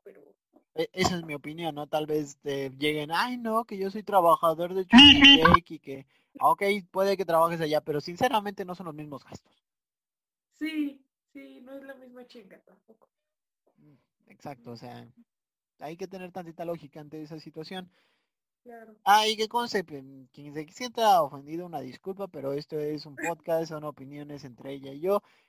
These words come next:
Speaker 2: Quien quiera dar su opinión está bien, es libre en los comentarios, en cualquier insulto también es bien recibido,
Speaker 1: <laughs>
Speaker 2: la neta. No importa,
Speaker 1: Ok.
Speaker 2: no, no, no se toman en serio los insultos, los buenos comentarios claramente se aceptan con mayor facilidad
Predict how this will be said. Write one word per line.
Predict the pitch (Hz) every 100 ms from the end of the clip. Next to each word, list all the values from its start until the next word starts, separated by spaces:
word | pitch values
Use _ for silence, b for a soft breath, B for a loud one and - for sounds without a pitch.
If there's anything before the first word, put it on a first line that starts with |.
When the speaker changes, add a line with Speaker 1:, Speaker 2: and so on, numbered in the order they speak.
| b
Speaker 2:
Quien | - 160
quiera | 151 185 180 180 170 160
dar | 165 165
su | 180
opinión | 160 165 175
está | 175 - 160
bien, | 170 180
es |
libre | 170 160 160
en |
los | 143
comentarios, | - 143 143 160 180 175 175
en | 160 123 123 123 123 _ -
cualquier | 123 143 147
insulto | 143 151 147
también | 147 135 147
es | 151 139 _
bien | 143 151
recibido, | 147 143 285 440
Speaker 1:
<laughs> | 427 440 -
Speaker 2:
la | - - _ -
neta. | - b b b _ _ _ _ _
No | 180
importa, | 196 180 196 196 156
Speaker 1:
Ok. | 147
Speaker 2:
no, | 147 151 160
no, | 165 185 190
no | 185 196
se | 190
toman | 190 185 165
en | 147
serio | 170 165
los | 147 139
insultos, | 143 170 165 165 151
los | 139
buenos | 151 151 143
comentarios | 135 127 135 143 -
claramente | 147 143 139 143 143
se | 135
aceptan | 120 131 135 127
con | 123
mayor | 120 120 127
facilidad | 135 131 127 123 147 175